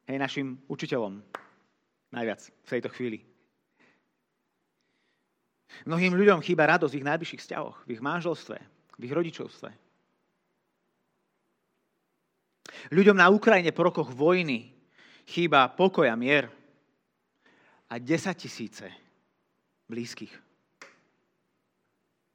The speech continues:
Na Slovensku ľuďom chýba spravodlivosť a nádej na pozitívnu budúcnosť ich krajiny.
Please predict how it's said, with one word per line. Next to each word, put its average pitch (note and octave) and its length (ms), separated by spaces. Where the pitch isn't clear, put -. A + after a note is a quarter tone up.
Na A#2+ 80
Slovensku F3+ 640
ľuďom D#3+ 240
chýba E3 160
spravodlivosť D3+ 640
a C#3+ 80
nádej F3 160
na C#3 160
pozitívnu F3 560
budúcnosť F3 800
ich B2+ 80
krajiny. D3 400